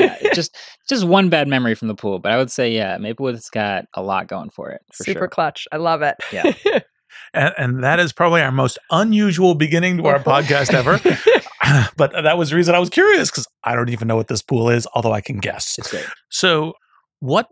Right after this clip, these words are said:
Speaker 3: device would you most want to see A I brought to? And, and why? And what would that do in terms of, like, expanding our possibilities?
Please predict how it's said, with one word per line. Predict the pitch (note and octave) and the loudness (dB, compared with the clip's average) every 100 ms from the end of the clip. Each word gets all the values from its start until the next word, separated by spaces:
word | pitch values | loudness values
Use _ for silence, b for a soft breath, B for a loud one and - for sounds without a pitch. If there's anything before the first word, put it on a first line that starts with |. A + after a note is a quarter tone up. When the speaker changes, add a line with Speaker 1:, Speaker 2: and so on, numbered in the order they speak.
| _ | _
Speaker 3:
device | G#3 D#3 B2 A2+ A2 - - - _ _ C3 | -6 -4 -4 -4 -6 -6 -6 -8 _ _ -6
would | C3 A#2+ | -4 -2
you | B2 | -2
most | A#2 A#2+ F3 D#3+ - - | -2 0 -2 -2 -8 -6
want | C3+ C#3 - | -6 -4 -4
to | |
see | C3 - A#2+ - | -2 -2 -4 -8
A | A#2+ B2 | -4 0
I | A2+ A2+ | 0 -2
brought | F#2+ G#2+ A2+ - - | -4 -6 -6 -6 -12
to? | - - _ _ _ _ b b b b - | -16 -16 _ _ _ _ b b b b -4
And, | C#3 B2 A#2 A2+ A2 - - | -2 0 0 0 -4 -8 -6
and | A#2+ A2+ | -2 -2
why? | A2 C#3 B2 G#2+ G#2 A#2 C#3 | 2 4 4 4 0 -2 -4
And | B2 A#2+ | -4 0
what | F3 G#3 | 0 -2
would | D3 | -2
that | D3+ C#3+ A2 | -2 -4 -8
do | A2+ D3+ B2+ F2+ F#2 A#2 - | -2 0 0 -4 -10 -16 -6
in | B2 A#2 | -2 -2
terms | B2+ B2 A#2 | 0 0 0
of, | A#2 A2 G#2+ G#2 b b b b b _ | 0 0 -2 -6 b b b b b _
like, | - A2+ | -8 -6
expanding | A#2 - - B2+ C3 B2+ A#2+ A#2 A2+ G2 _ _ | -6 -6 -2 0 0 0 0 -2 -4 -6 _ _
our | B2 A2 | -4 -4
possibilities? | - A2+ - A#2 G#2+ F#2 - - | -4 -6 -4 -6 -6 -8 -14 -16